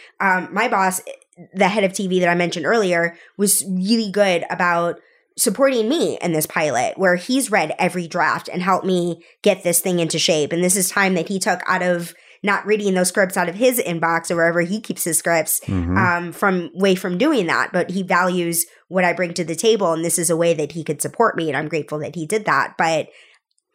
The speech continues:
Speaker 1: you don't, we, we don't have nearly enough time to educate people. And because the industry itself is constantly changing, the world is constantly changing,
Speaker 2: Yeah.
Speaker 1: there's no way to get a proper education on how to develop, pitch, and write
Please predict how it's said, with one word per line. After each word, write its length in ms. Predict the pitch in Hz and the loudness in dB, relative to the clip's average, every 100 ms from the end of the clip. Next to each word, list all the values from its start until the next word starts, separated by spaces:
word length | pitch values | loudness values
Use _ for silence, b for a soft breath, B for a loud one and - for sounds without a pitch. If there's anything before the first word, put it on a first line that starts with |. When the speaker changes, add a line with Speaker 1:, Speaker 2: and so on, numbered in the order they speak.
| _ 226 | _ -6
Speaker 1:
you 160 | 220 | -2
don't, 160 | 226 - | 0 -2
we, 320 | 196 220 185 | 0 0 0
we 140 | 190 240 | -2 0
don't 180 | 269 220 | 0 0
have 180 | 233 185 | -2 0
nearly 380 | 185 214 226 | 2 2 2
enough 220 | 190 190 185 | 2 0 0
time 480 | 180 185 147 104 - B B B | 0 0 0 -6 -12 B B B
to 140 | 226 | -2
educate 440 | 180 180 208 180 - | 0 0 0 -2 -2
people. 300 | 185 160 151 | -4 0 0
And 100 | 165 | 0
because 260 | 170 214 196 | 0 0 0
the 120 | 202 | -2
industry 500 | 180 190 190 - 175 | 0 2 2 2 0
itself 340 | 143 180 165 | 2 0 -2
is 120 | 165 - | -4 -6
constantly 520 | - 160 160 156 160 | -2 -2 -2 -4 -6
changing, 480 | 180 160 165 170 160 | -4 -6 -4 -4 -2
the 80 | |
world 220 | 147 170 165 | 0 0 0
is 100 | 160 | -2
constantly 460 | 170 156 - 147 | -2 -2 -4 -6
changing, 380 | 165 170 165 165 | -2 -2 -2 0
Speaker 2:
Yeah. 260 | 98 90 82 - | 2 0 -2 -6
Speaker 1:
there's 220 | - 220 190 | -2 0 0
no 260 | 202 202 | 2 2
way 280 | 190 180 190 | 2 2 0
to 100 | 190 | -2
get 400 | 185 180 175 165 B B | 0 2 2 -2 B B
a 120 | 185 | -2
proper 480 | 185 202 180 180 165 | 0 0 0 2 0
education 880 | 165 160 156 165 151 165 143 147 143 B B | 0 -2 0 0 0 0 0 -2 -6 B B
on 120 | 180 | -2
how 180 | 180 175 | 0 -2
to 140 | 175 | -2
develop, 560 | 175 165 156 175 156 - | -2 0 0 0 -2 -8
pitch, 320 | - 170 165 - | -4 -2 0 -2
and 180 | 170 156 | -2 0
write 400 | 160 160 - - | 2 2 0 -8